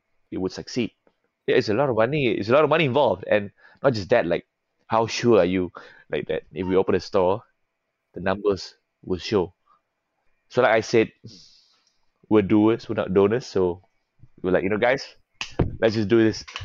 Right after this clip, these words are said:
So we open, we open in Bangsar, we open in Uptown Damansara, we open in Ampang, we open in Sunway, we open in, uh, Kota Kemuning,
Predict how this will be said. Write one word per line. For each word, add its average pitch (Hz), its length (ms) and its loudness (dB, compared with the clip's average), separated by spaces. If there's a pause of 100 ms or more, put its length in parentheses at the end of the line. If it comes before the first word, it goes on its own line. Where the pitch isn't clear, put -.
(240)
So 135 200 2
we 123 120 4
open, 123 480 0 (600)
we 90 80 -2
open 98 180 0
in 87 140 -6
Bangsar, 101 500 0 (680)
we 98 100 -2
open 95 280 0
in 87 260 -6
Uptown 90 280 -4
Damansara, 110 680 -2 (600)
we - 80 -18
open 90 300 -6
in 87 180 -10 (100)
Ampang, 113 540 -2 (1200)
we - 60 -16
open 95 240 0
in 87 80 -4
Sunway, 110 600 0 (1080)
we 82 120 -4
open 95 260 0
in, 87 180 -6 (200)
uh, 76 320 -4 (180)
Kota 160 200 -10
Kemuning, 117 480 -2